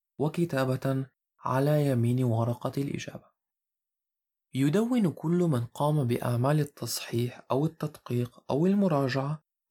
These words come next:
اسمه وتوقيعه في الحقل المخصص له. على مصحح سؤال الموضوع أن يوزع الدرجات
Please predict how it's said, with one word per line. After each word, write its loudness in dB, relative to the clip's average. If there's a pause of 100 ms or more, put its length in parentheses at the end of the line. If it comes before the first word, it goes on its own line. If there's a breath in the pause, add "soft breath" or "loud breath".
اسمه 0
وتوقيعه 2
في -4
الحقل -4
المخصص -4
له. -14 (1300)
على 4
مصحح 0
سؤال -2
الموضوع 0 (440)
أن 2
يوزع 2
الدرجات 0